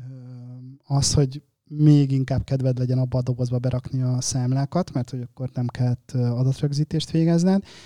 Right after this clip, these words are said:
Tehát nagyjából, és egyébként mondom, ez is fura, hogy ezt viszont vállalkozóknak készítettük, tehát abszolút nem könyvelés diszrupciós ex-, eszköz volt ez, még véletlenül sem. És mondom, ö,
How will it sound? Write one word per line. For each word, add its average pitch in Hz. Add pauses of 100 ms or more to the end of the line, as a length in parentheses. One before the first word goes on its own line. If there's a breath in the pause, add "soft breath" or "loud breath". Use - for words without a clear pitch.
(120 loud breath)
Tehát -
nagyjából, 151 (120)
és -
egyébként 160
mondom, 160
ez 143
is -
fura, 147
hogy 139
ezt 131
viszont 139
vállalkozóknak 127
készítettük, 151
tehát -
abszolút 147
nem 127
könyvelés 127
diszrupciós 123
ex-, - (160)
eszköz 131
volt 127
ez, 151
még 131
véletlenül 131
sem. 170 (640 loud breath)
És -
mondom, 202 (720)
ö, 156